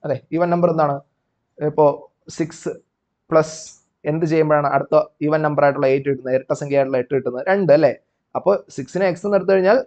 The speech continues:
എക്സ് പ്ലസ് ടു ആണ് ചെയ്യേണ്ടത് അല്ലേ? അടുത്ത നമ്പർ കിട്ടാനായിട്ട്. ഇനി ഇത് ഓഡ് നമ്പറും ഈവൻ നമ്പറും നമ്മൾ ഇങ്ങനെ എടുക്കുന്നതിന് കാരണം എന്ന് വെച്ചാൽ ഇവിടെ ഉത്തരത്തിൽ അവർ പറയുന്നത് എന്താണ്? I mean, ചോദ്യത്തിൽ അവർ പറയുന്നത് അറുന്നൂറ്റി ഇരുപത്തൊന്ന്. അറുന്നൂറ്റി ഇരുപത്തൊന്ന് എന്ന് പറഞ്ഞാൽ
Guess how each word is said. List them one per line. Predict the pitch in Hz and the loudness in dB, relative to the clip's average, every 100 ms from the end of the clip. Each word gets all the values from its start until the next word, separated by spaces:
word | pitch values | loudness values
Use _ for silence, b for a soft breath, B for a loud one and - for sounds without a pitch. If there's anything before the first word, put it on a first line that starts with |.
| 165 185 | -6 -8
എക്സ് | - - | -10 -4
പ്ലസ് | 202 202 - | -2 -2 -4
ടു | 202 202 | 4 6
ആണ് | 190 170 | 6 4
ചെയ്യേണ്ടത് | 151 139 | 2 4
അല്ലേ? | 165 139 | 6 6
അടുത്ത | 170 160 | 4 -2
നമ്പർ | 160 160 | 2 2
കിട്ടാനായിട്ട്. | 151 156 151 156 160 _ _ _ _ _ _ _ _ 151 | 2 0 0 -2 -4 _ _ _ _ _ _ _ _ -8
ഇനി | 131 - _ _ _ _ - 147 | -8 -10 _ _ _ _ -10 -2
ഇത് | 220 196 160 | 0 2 6
ഓഡ് | 175 202 | 6 4
നമ്പറും | 208 214 208 | 2 2 2
ഈവൻ | 185 196 | 2 2
നമ്പറും | 196 190 190 | 0 0 0
നമ്മൾ | 190 180 | 0 0
ഇങ്ങനെ | 202 190 | 0 0
എടുക്കുന്നതിന് | 190 196 202 | 0 0 2
കാരണം | 185 185 | 2 2
എന്ന് | 185 | -2
വെച്ചാൽ | 202 202 - _ - | -2 -4 -6 _ -8
ഇവിടെ | 170 180 151 | 2 2 2
ഉത്തരത്തിൽ | 202 202 214 | 0 2 6
അവർ | 202 190 | 6 6
പറയുന്നത് | 185 185 170 | 4 4 2
എന്താണ്? | 156 143 143 _ _ _ _ _ - | 0 0 -4 _ _ _ _ _ -4
I | 165 | -2
mean, | 165 | 0
ചോദ്യത്തിൽ | 156 185 202 214 | 4 4 6 6
അവർ | 196 | 8
പറയുന്നത് | 180 170 180 | 6 4 4
അറുന്നൂറ്റി | 160 170 165 | 4 2 -4
ഇരുപത്തൊന്ന്. | 160 151 131 120 | -4 -4 -4 -4
അറുന്നൂറ്റി | 131 170 175 | -4 -4 0
ഇരുപത്തൊന്ന് | 190 196 | 0 2
എന്ന് | 190 | 0
പറഞ്ഞാൽ | 185 190 | 0 0